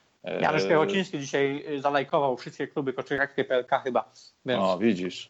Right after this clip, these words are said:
Speaker 2: widzisz.
Speaker 1: idzie ku lepszemu.
Speaker 2: Także wydaje mi się, że nie wiem, czy tak to odbierasz, ale chyba ten rok, d-, przełom, no ten sezon siedemnaście osiemnaście można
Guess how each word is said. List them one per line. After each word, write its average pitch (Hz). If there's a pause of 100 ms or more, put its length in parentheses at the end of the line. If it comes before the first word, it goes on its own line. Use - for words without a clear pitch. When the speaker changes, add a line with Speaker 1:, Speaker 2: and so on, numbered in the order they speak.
(180)
Speaker 2:
widzisz. 92 (240)
Speaker 1:
idzie 151
ku -
lepszemu. 147 (520)
Speaker 2:
Także 120
wydaje 165
mi 190
się, 196
że 202 (260)
nie 214
wiem, 190
czy -
tak 135
to 131
odbierasz, 117
ale 208 (400)
chyba 202
ten 180
rok, 175
d-, 135 (340)
przełom, 120
no 107
ten 123
sezon 117
siedemnaście 120
osiemnaście 120
można 165